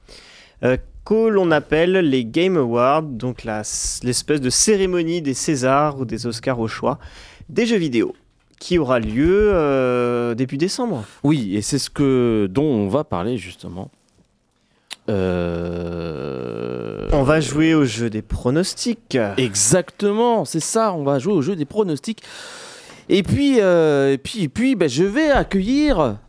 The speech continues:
Speaker 2: euh, pendant que tu, euh, justement, que tu me blais, <laughs> euh, je vais accueillir Class Strife directement par Skype, qui doit être disponible. Nous l'appelons tout de suite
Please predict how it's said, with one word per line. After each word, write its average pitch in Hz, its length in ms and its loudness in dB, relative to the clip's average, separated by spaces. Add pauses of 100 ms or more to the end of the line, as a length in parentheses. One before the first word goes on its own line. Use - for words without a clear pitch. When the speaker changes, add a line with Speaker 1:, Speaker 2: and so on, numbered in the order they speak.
Speaker 2:
euh, 110 840 2
pendant 123 260 2
que 123 140 -2
tu, 104 380 -2
euh, 90 120 0
justement, 101 480 0
que - 160 -12
tu - 100 -10
me 98 140 2
blais, 202 260 0 (500)
<laughs> - 540 -12
euh, 113 160 2
je 120 140 0
vais 285 140 2
accueillir 240 360 0
Class 185 220 0
Strife 190 460 -2 (400)
directement 165 600 0
par 127 220 -2
Skype, 190 600 -2
qui 190 140 -6
doit 175 180 2
être 143 300 -2
disponible. 180 800 -2 (420)
Nous 208 260 4
l'appelons 214 400 0
tout 208 160 -4
de 202 60 -8
suite - 360 -2